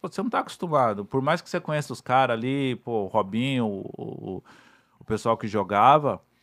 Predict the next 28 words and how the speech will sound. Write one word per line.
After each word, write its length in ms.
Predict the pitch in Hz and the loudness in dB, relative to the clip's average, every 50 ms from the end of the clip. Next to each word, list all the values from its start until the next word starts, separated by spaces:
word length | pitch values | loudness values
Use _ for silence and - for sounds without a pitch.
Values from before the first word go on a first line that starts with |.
| _ _ _ _ | _ _ _ _
eu 140 | - 123 139 | -2 0 0
não 80 | 165 180 | 0 0
vivia 380 | 165 196 190 147 139 165 190 202 | -2 -4 -4 -4 -2 -2 -2 -2
aquele 240 | 190 180 165 156 | -2 -2 -2 -2
ambiente. 540 | 151 147 143 143 139 135 131 127 120 110 - | -2 -4 -4 -4 -4 -2 -2 -2 -4 -6 -8
Eu, 80 | 117 104 | -12 -12
que 120 | - - 131 | -12 -8 -6
nem 80 | 139 | -4
eu 100 | 135 131 | -4 -4
falava 260 | 127 - 135 135 135 | -2 0 0 0 0
com 60 | 131 127 | 0 -2
o 40 | |
Josué. 320 | 131 131 127 120 127 123 117 | -6 -6 -4 -2 -2 -4 -4
Falei, 180 | - - 170 196 | -4 -8 -12 -10
pô, 120 | - - 165 | -8 -8 -6
eu 440 | 160 160 156 147 143 139 139 147 - | -6 -6 -6 -6 -6 -8 -10 -12 -12
falei, 260 | - 175 175 175 165 160 | -12 -10 -8 -6 -6 -4
ele, 120 | 151 151 | -4 -4
o 260 | 147 139 135 131 123 | -4 -4 -4 -4 -2
Josué 260 | 117 123 123 123 131 127 | -2 -2 0 0 0 0
falava, 240 | - 127 131 139 | 0 0 -2 0
"Negão, 260 | 180 202 190 190 170 147 | 0 0 2 2 2 2
se 160 | - - 165 | 0 -2 -6
solta." 420 | - - - 160 175 208 202 269 240 | -6 -4 -2 0 2 2 0 -2 -4
Eu 20 | |
falei, 180 | - 180 196 - | -8 -10 -10 -6
"Pô, 200 | - 226 226 190 | -4 -4 -4 -4
mas 260 | 185 214 214 - - | -4 -6 -10 -10 -14